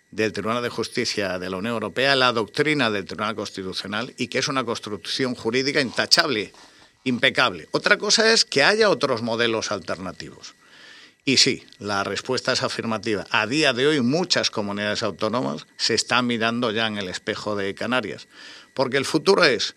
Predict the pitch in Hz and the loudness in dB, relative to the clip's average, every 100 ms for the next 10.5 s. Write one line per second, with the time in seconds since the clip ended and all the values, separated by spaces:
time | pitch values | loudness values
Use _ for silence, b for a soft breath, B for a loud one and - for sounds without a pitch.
0 | _ - 143 180 220 190 143 131 - 135 | _ 4 6 6 4 4 2 0 0 0
1 | 127 120 - 120 165 190 120 98 101 90 | 0 -2 0 0 2 4 4 2 -4 -2
2 | 104 104 101 98 - 123 98 98 104 101 | 0 0 -2 -2 0 2 0 0 0 2
3 | 113 113 113 92 - 90 87 85 98 90 | 2 2 2 -2 -4 -4 -4 -6 -8 -8
4 | - 90 90 90 107 104 - - - 113 | -6 -8 -8 -6 -6 -6 -8 -6 -4 -4
5 | 87 B B - 147 156 175 196 175 139 | -6 B B 0 2 4 4 4 4 2
6 | 127 113 131 123 117 120 120 147 151 190 | 2 0 -2 -2 0 -2 0 -2 0 -2
7 | 220 B B B - 170 196 202 131 - | -2 B B B -2 2 6 6 4 0
8 | - 135 131 - 131 180 214 208 170 170 | 0 2 2 2 2 2 2 2 2 2
9 | 160 139 135 123 104 120 127 127 117 107 | 2 2 2 0 0 0 2 0 0 -2
10 | 151 156 156 78 | -2 -2 -4 -6